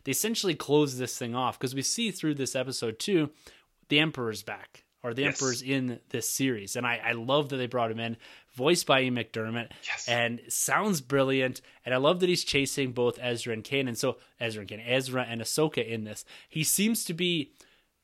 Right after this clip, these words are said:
Speaker 1: using Ezra as a tool to get into this World Between Worlds, to access it so he can have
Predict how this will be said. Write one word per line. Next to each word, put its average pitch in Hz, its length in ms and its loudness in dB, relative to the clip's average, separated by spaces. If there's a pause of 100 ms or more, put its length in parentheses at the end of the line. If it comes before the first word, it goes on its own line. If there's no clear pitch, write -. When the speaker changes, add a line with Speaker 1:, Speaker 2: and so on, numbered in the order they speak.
(480)
Speaker 1:
using 180 380 2
Ezra 131 480 2
as 120 420 0
a 120 140 -6
tool 170 420 2
to 139 200 -4
get 131 240 6
into 143 800 4 (160)
this 127 240 -2
World 127 300 0
Between 117 420 -4
Worlds, 110 360 -2
to - 120 -10
access 127 500 0
it 123 60 -6
so 120 160 -4
he 151 180 -2
can 175 160 -2
have 123 280 0